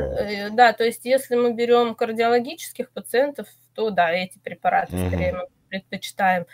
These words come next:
Speaker 1: Если это, ну, люди всё-таки без, э, там, гипертонической болезни, ну, в принципе, любой, вообще
Speaker 2: Мгм.
Speaker 1: любой препарат.
Speaker 2: Мгм. Да, и то же самое н-,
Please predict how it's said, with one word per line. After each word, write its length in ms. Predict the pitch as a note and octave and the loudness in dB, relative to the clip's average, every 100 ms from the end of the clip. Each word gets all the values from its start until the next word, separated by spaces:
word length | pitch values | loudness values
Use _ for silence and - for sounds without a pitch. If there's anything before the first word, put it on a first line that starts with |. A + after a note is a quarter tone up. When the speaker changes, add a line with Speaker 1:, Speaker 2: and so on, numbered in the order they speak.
| - - - - | -20 -20 -16 0
Speaker 1:
Если 280 | A#3 A#3+ A#3 | 0 4 2
это, 600 | A#3+ - A3 G#3+ G#3+ G#3+ | 2 -2 -2 0 -2 4
ну, 520 | C4 A3 F3 C#3 C3 | 4 4 -2 -8 -8
люди 380 | G3+ A#3 G#3 G#3 | -4 -4 -4 -4
всё-таки 360 | - G#3+ - F#3+ | 0 0 -2 -4
без, 520 | A3 E4 F4 - - G#3 F#3+ - - _ _ _ | 2 2 2 -6 -2 0 0 -4 -20 _ _ _
э, 680 | - G3 F3+ F3+ F3+ F3 E3 | -2 2 4 4 2 -2 -2
там, 240 | - F3 | -4 -4
гипертонической 800 | F#3 F#3 F#3+ G#3+ G#3 F#3+ - - F3+ | -6 -8 -8 -6 -4 -4 -8 -10 -4
болезни, 500 | G3 A3+ B3 A#3 F3+ | 0 0 0 0 0
ну, 200 | F3 A3 | 0 -2
в 60 | - - | -4 -2
принципе, 460 | A#3+ E4 - A3 | 0 0 -2 -2
любой, 460 | A3 G3 F3+ F3 - _ | 0 0 -2 -4 -8 _
вообще 320 | F3 - F2 | -14 -10 -4
Speaker 2:
Мгм. 40 | F2 | -4
Speaker 1:
любой 400 | F2+ E2 D#2 - _ _ | -2 -4 -6 -14 _ _
препарат. 420 | _ - - F2 | _ -16 -8 -4
Speaker 2:
Мгм. 320 | E2+ E2 D2+ - - - _ | -4 -6 -8 -14 -20 -20 _
Да, 160 | G2 F2 | 4 4
и 500 | F#2 F#2+ F#2 F2+ F2 - | 4 4 4 4 2 0
то 140 | G2+ F#2+ | 2 2
же 80 | - | 2
самое 420 | F#2 F2 E2+ | 2 4 2
н-, 40 | F2 | 0